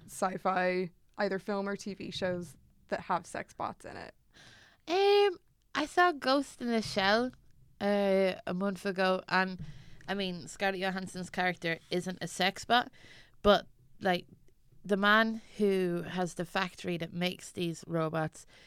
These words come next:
Speaker 2: he's definitely an ass man. Like,
Speaker 1: <laughs>
Speaker 2: there was so many shots of her ass, and I was like, "This is helping with the robot, or what? What is the point of making a robot sexually attractive?"
Speaker 1: Yeah.
Speaker 2: Because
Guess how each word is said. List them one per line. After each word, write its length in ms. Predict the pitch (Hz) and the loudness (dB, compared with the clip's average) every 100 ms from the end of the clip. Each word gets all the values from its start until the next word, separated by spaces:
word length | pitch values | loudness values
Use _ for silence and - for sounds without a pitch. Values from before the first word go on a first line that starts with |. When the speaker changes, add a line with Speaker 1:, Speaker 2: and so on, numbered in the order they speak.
| _ _ | _ _
Speaker 2:
he's 220 | 185 180 | -4 0
definitely 560 | 208 202 202 190 180 | 0 2 -2 -2 -2
an 120 | 165 170 | -2 0
ass 300 | 165 170 - | -2 -4 -6
man. 340 | 165 165 170 - - - - _ | -8 -8 -14 -20 -20 -20 -20 _
Like, 260 | 180 175 202 | 4 4 8
Speaker 1:
<laughs> 720 | 285 277 311 285 339 311 - | 10 12 12 12 12 12 12
Speaker 2:
there 160 | 214 | 10
was 160 | 214 226 | 10 8
so 300 | 247 220 220 | 8 10 10
many 120 | 220 | 8
shots 340 | 220 196 196 - | 6 6 4 4
of 100 | 190 | 2
her 140 | 180 | 4
ass, 460 | 175 170 175 180 - 285 - | 6 6 2 -2 -8 -10 4
and 100 | 226 | 8
I 120 | 240 | 8
was 80 | 226 | 8
like, 300 | 220 208 - | 4 2 0
"This 180 | - 349 | 2 4
is 160 | 415 | 4
helping 400 | 370 339 349 311 | 6 4 4 0
with 100 | 294 | 2
the 100 | 254 | 2
robot, 640 | 247 269 349 359 359 359 247 | 4 6 6 8 6 6 6
or 220 | 247 240 | 6 6
what? 220 | 269 311 _ _ | 4 0 _ _
What 320 | - 233 269 | -4 4 6
is 120 | 285 - | 6 2
the 120 | 262 | 0
point 440 | - 240 233 - - - - - - | 4 4 4 -4 -18 -20 -20 -20 0
of 160 | - 196 | 0 4
making 300 | 214 202 208 | 4 4 4
a 100 | 196 | 4
robot 440 | 190 196 185 185 | 4 4 4 0
sexually 460 | - 190 180 - 180 | 0 -2 -2 0 0
attractive?" 640 | 175 185 190 - 185 170 - - 240 | 2 0 0 -4 -8 -8 -12 -14 -4
Speaker 1:
Yeah. 140 | 233 | 0
Speaker 2:
Because 440 | - 262 254 240 | 2 8 6 6